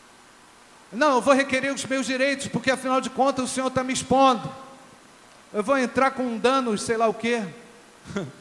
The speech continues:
Isso aí é uma exposição. Não, mas Jesus fala: "Levanta-te."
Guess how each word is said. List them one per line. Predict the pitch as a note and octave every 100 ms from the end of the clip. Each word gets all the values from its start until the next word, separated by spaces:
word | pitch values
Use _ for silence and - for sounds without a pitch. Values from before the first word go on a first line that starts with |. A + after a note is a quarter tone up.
| - - - - - F#3
Isso | A3 B3+
aí | B3+
é |
uma | C4
exposição. | B3+ - C4 C4+ C4 - C4 C4+ B3 D#3+ B2+ - - - -
Não, | A#3+ C4+ G#3+
mas | G#3
Jesus | A3+ G#3+ C#4
fala: | - C4 A#3+
"Levanta-te." | C4 B3+ C4+ D4 C#4 G3+ - E3+